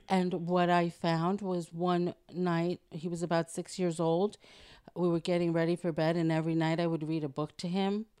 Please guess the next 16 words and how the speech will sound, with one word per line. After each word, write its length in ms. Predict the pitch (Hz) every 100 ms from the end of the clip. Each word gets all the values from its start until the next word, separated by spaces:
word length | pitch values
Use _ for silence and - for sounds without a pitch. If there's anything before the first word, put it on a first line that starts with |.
| _ - - - -
And 260 | 160 156
this 300 | 160 190 -
particular 560 | - 202 185 180 175 170
day 340 | 156 160 165
was 240 | 175 160 151
really 500 | 147 151 165 160 151
a 80 |
tough 380 | 147 - 160 -
day. 200 | - 151
He 120 | 160
had 260 | 160 147 143
been 200 | 151 139 -
tantruming 640 | 170 165 170 170 165 156 -
all 220 | 160 165
day 220 | 160 156
long. 500 | 147 143 151 190 285